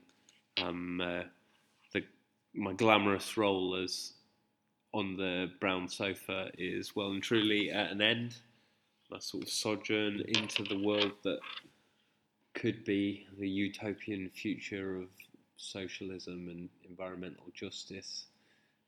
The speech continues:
has come crashing to an end. Uh, and I'm back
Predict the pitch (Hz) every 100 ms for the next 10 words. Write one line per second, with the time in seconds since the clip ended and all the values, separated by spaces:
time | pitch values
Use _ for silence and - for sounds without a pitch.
0 | - 90 85 - - - 95 87 90 -
1 | 87 - - 92 90 - 90 85 82 80
2 | _ _ _ _ _ 87 85 85 82 -
3 | 85 85 85 85 85 - _ _ _ _
4 | _ 117 101 80 -